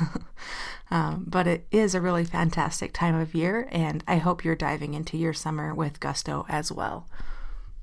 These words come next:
And while you're feeling the excitement, now would be the perfect time to head on over to iTunes and share your thoughts in the form of a review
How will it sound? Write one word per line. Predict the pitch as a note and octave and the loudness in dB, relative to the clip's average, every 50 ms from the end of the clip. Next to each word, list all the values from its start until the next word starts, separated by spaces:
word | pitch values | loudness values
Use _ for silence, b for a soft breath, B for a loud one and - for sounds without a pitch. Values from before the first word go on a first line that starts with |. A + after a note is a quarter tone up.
| - - - - - - - - - - - - - - - - | -12 -12 -14 -16 -14 -12 -10 -8 -8 -8 -6 -6 -6 -6 -4 2
And | - A#3+ B3+ B3 A3 G#3 G3+ G#3 G#3 B B B B B B B B - | 6 8 10 10 10 10 8 6 4 B B B B B B B B 4
while | F3 E3+ E3+ F3 | 8 8 10 10
you're | F#3 F#3+ F#3+ | 8 6 6
feeling | - A#3 A3 A3 A3+ A3 | 6 8 8 8 8 8
the | A3+ A3+ A#3 | 8 8 6
excitement, | A3+ A#3 - - A#3+ B3 - - G3 F#3+ - - - B B B B B B - - | 4 4 2 2 2 2 2 2 0 0 0 -2 -6 B B B B B B 0 4
now | F#3+ F#3+ F#3+ F#3 G3 | 8 8 10 10 10
would | G3+ F#3+ E3+ | 8 6 4
be | - G3+ G3+ | 4 4 4
the | F#3 F3 E3+ | 4 10 12
perfect | - - F3 E3 - F3 - | 12 12 12 10 4 0 2
time | - A3 A3 G#3+ F#3+ F3 | 2 4 4 6 4 4
to | F3 | 4
head | E3 F3 F3+ | 2 2 2
on | F3 F3 F3 | 4 4 4
over | F3 F3 E3+ F3 F3 | 4 2 2 0 0
to | E3+ - G3 | 0 -2 0
iTunes | - E3+ E3+ F3+ - - - B3 C4+ C#4+ D4 - B B B B B B B - | 0 0 0 0 0 0 2 2 4 4 2 0 B B B B B B B 2
and | - A3 B3 B3+ | 4 4 6 6
share | A#3 - A3 G#3+ A3 | 4 4 4 4 4
your | G#3 G#3 G3 | 4 4 4
thoughts | - - G3 F#3 - - - F#3 | 4 4 2 2 2 0 2 4
in | F3+ | 4
the | F3 E3+ | 4 4
form | E3+ - F3+ F3+ F3 F3 | 4 4 4 4 6 4
of | F3 E3+ E3+ | 4 2 2
a | E3 | 2
review | D#3+ E3 E3 E3 F3+ F#3 G3 A3+ A#3+ - | 2 2 4 4 4 4 6 6 4 2